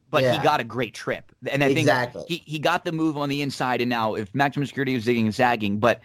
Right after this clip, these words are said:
Speaker 1: the thing is, in the Derby, that's the kind of trip that you want. Like, there's a
Speaker 2: Yeah.
Speaker 1: lot of horses who are going wide, getting shuffled back, getting bumped around, moving around. Like, you wanna be able to save and move through. I thought he was gonna win the Derby for a
Speaker 2: Exactly.
Speaker 1: minute.
Speaker 2: That's
Speaker 1: You
Speaker 2: what
Speaker 1: know,
Speaker 2: I
Speaker 1: he
Speaker 2: mean.
Speaker 1: did.
Speaker 2: He,
Speaker 1: Yeah.
Speaker 2: he, he definitely. So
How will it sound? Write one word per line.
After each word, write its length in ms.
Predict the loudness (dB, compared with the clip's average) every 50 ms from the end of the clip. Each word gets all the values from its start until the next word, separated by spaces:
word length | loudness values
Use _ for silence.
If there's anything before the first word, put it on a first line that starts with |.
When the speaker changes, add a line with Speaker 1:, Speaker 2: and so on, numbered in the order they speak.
| -20 -16 -10 -6
Speaker 1:
the 60 | -2
thing 180 | 0 2 2 4
is, 80 | 4
in 80 | 4 4
the 80 | 4 4
Derby, 540 | 2 2 2 2 2 2 0 -2 -2 -2 2
that's 200 | 2 2 2 2
the 80 | -2 -2
kind 200 | 2 2 2 2
of 60 | 0
trip 240 | -2 0 -2 -2 -2
that 100 | -4 -8
you 140 | -8 -8 -6
want. 340 | -4 -4 -4 -4 -4 -8 -14 _ _ _ _ _ _ _ _ _
Like, 140 | -2 2 6
there's 160 | 6 6 6
a 20 | 6
Speaker 2:
Yeah. 60 | 4
Speaker 1:
lot 180 | 4 4 4 4
of 60 | 4
horses 320 | 4 4 4 2 0 0
who 100 | 0 2
are 80 | 2 2
going 380 | 2 0 0 -2 -2 -4 -2
wide, 380 | 0 2 4 4 4 4 2 0
getting 160 | -2 -4 -4
shuffled 360 | -4 -2 -2 -4 -4 -4 -2
back, 400 | 2 2 4 4 4 2 0 0
getting 220 | -2 -2 -4 -2 0
bumped 240 | 0 0 0 0 0
around, 320 | 2 4 4 4 4 4
moving 240 | 4 2 0 0 -2
around. 320 | 0 0 2 2 0 0 -4 -8 _ -6
Like, 140 | -4 -2 0
you 100 | 2 2
wanna 320 | 4 6 6 6 6 4
be 160 | 4 2 2
able 160 | 2 2 0 -2
to 60 | -4 -4
save 420 | -2 0 2 4 4 2 0 -2 -8 _ _ _
and 140 | -2 0 2
move 220 | 4 4 4 2
through. 320 | 0 2 4 4 4 4 2 -2 -10 -8 -4
I 80 | -2 2
thought 200 | 6 6 6 6
he 60 | 4
was 140 | 2 0 0
gonna 160 | -2 -4 -4
win 240 | -2 -2 -2 0 0
the 80 | -2
Derby 400 | -4 -6 -6 -6 -6 -8 -12 -14 _ _ -2
for 60 | -2
a 40 | 0
Speaker 2:
Exactly. 400 | 2 4 6 8 8 8 6 4
Speaker 1:
minute. 120 | 2 2
Speaker 2:
That's 180 | 2 2 2 4
Speaker 1:
You 60 | 4
Speaker 2:
what 80 | 6 6
Speaker 1:
know, 80 | 8
Speaker 2:
I 40 | 6
Speaker 1:
he 60 | 6 4
Speaker 2:
mean. 60 | 4
Speaker 1:
did. 200 | 4 2 2 2
Speaker 2:
He, 120 | 0 -2 -2
Speaker 1:
Yeah. 280 | 0 0 0 0 -2
Speaker 2:
he, 160 | -2 -6 -8 -10 _ _ _ _
he 120 | -14 -8 -2
definitely. 600 | 0 2 4 4 2 0 -2 -4 -4 -4 -6 -4
So 320 | -2 0 2 2 2 0